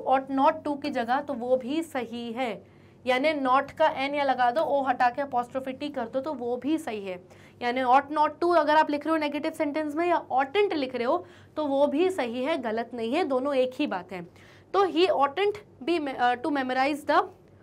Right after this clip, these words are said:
सॉरी, oughtn't to, oughtn't to, हम तो इसको हमने ज्वाइन करके ought not को हमने oughtn't कर दिया और to लगा दिया, क्योंकि ought not to भी तो आएगा, to को हम नहीं भूल सकते।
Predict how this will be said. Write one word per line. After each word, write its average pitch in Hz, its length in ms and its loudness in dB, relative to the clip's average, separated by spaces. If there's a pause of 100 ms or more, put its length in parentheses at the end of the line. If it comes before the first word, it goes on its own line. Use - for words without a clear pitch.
(340)
सॉरी, 339 220 4
oughtn't 339 600 2
to, 330 160 -2 (1120)
oughtn't 294 440 2
to, 254 200 -4
हम 254 140 -6
तो 285 200 0
इसको 269 320 0
हमने 311 280 4
ज्वाइन 269 280 2
करके 277 280 2
ought 285 320 2
not 285 260 2
को 320 120 2
हमने 302 200 0
oughtn't 285 360 -2
कर 247 200 0
दिया 247 160 2
और 330 240 4
to 330 120 -2
लगा 220 260 0
दिया, 190 280 -6 (340)
क्योंकि 262 220 0
ought 294 360 4
not 277 240 4
to 311 80 0
भी 294 100 -2
तो 302 120 0
आएगा, 254 260 4
to 294 200 -4
को 294 100 -2
हम 285 140 -2
नहीं 277 140 -2
भूल 254 180 -2
सकते। 214 340 -6